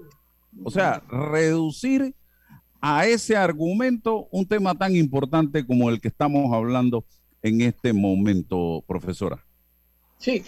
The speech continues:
Speaker 2: mire, eh, el, eh, una de las primeras personas sorprendidas con esta situación de la, de la inequidad en la educación fue cuando el Ministerio de Educación declaró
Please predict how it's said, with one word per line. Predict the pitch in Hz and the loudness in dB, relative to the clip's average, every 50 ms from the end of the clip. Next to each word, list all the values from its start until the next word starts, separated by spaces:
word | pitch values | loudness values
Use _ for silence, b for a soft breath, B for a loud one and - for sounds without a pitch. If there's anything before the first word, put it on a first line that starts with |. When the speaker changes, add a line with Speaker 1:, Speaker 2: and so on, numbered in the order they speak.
| B B B B B B B | B B B B B B B
Speaker 2:
mire, | - 277 285 247 214 - - - - - | -2 0 2 4 2 2 0 -6 -8 -4
eh, | 185 196 202 202 180 - - - _ _ _ | -2 0 2 2 0 -2 -4 -10 _ _ _
el, | - - - - - _ _ _ _ _ _ | -6 -6 -6 -8 -16 _ _ _ _ _ _
eh, | 160 170 | -10 -8
una | 165 214 269 294 349 339 | -6 -6 -4 -2 2 4
de | 320 277 | 4 4
las | 269 247 | 4 2
primeras | - - 190 165 180 185 220 277 277 | 0 -4 -6 -4 -2 -2 -2 -2 0
personas | - 254 220 - - - 254 269 277 | 0 -2 0 0 0 0 0 0 0
sorprendidas | 277 311 240 220 208 - 190 165 180 180 180 - - 262 277 277 | 2 2 0 0 -2 -6 -6 -6 -6 -6 -2 0 2 2 2 0
con | - - 208 175 | -2 -6 -6 -6
esta | 156 214 - 240 240 | -8 -8 -8 -8 -6
situación | - - 269 - - 233 233 226 - - 208 208 185 233 277 - - _ B B B B B B B B B | -6 -6 -6 -2 -2 -2 -2 0 0 2 2 2 2 2 -2 -6 -10 _ B B B B B B B B B
de | - 185 196 180 | -2 0 2 2
la, | 180 185 170 160 165 151 127 - - _ | 4 4 4 4 2 2 0 -4 -8 _
de | - - 165 165 | -10 -6 -4 -4
la | 165 170 170 160 165 151 151 151 147 143 135 - - _ _ _ | -2 0 0 0 0 -2 -4 -4 -6 -8 -12 -14 -18 _ _ _
inequidad | - 190 196 220 220 220 220 - 220 214 180 185 190 208 240 240 | -6 -2 0 2 2 2 2 0 0 2 4 4 4 4 4 4
en | 208 190 | 2 0
la | 190 180 | -2 -2
educación | 175 175 185 - - 220 220 - - 226 226 196 185 220 269 B B B B B B B _ | -2 -2 -2 0 -2 -2 -2 -2 -2 0 0 0 0 0 -4 B B B B B B B _
fue | - - 269 247 254 | -2 2 2 2 4
cuando | - 277 269 262 269 254 | 2 0 2 2 2 0
el | 233 190 | 0 0
Ministerio | 208 190 190 202 196 - 214 208 233 233 | -4 -4 -4 -4 -2 0 0 2 2 2
de | 240 | 2
Educación | 240 247 240 - 220 233 - - 226 214 208 214 220 | 2 0 0 0 0 0 0 -2 0 0 0 2 2
declaró | 208 233 226 220 - - 233 208 185 170 170 185 254 349 381 | 2 2 2 2 0 2 2 4 4 4 4 4 4 2 0